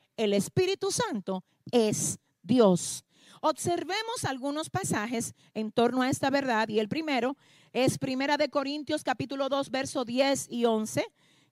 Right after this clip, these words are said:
¿Qué dice la palabra ahí, Cristina? ¿Qué nos dice?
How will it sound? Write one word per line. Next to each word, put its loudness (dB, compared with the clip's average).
¿Qué 2
dice -2
la 0
palabra 0
ahí, 2
Cristina? -2
¿Qué -2
nos 0
dice? -4